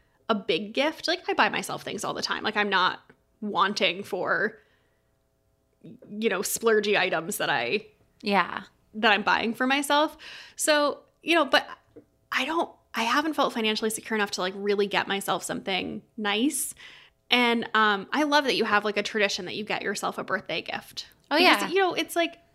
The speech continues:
Speaker 1: there's some things that are, like, too nice or too expensive that you're like, "I don't wanna ask somebody to get this for me."
Speaker 2: Oh my God.
Speaker 1: But, like, I still want it.
Speaker 2: Yeah, I think I always will. And my big thing is, is jewelry, because honestly, like,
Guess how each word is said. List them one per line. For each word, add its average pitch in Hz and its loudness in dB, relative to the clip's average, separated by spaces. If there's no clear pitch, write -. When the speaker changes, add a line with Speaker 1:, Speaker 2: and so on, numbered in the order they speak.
Speaker 1:
there's 320 0
some 349 2
things 294 0
that 247 -2
are, 240 0
like, 214 0
too 339 2
nice 285 2
or 226 0
too - -4
expensive 240 0
that 220 0
you're 226 -2
like, 214 -2
"I 240 -8
don't 359 -2
wanna 403 0
ask 196 0
somebody 180 -2
to 180 -8
get 185 -2
this - -8
for - -14
me." - -8
Speaker 2:
Oh 254 0
my 262 4
God. 247 6
Speaker 1:
But, 196 2
like, 202 0
I 214 0
still 208 0
want 226 2
it. - -12
Speaker 2:
Yeah, 285 6
I 247 6
think 440 0
I 330 4
always 254 2
will. 185 0
And 220 2
my 247 4
big 294 -2
thing 226 0
is, 196 -2
is 196 -2
jewelry, 202 0
because 208 0
honestly, 214 2
like, 185 2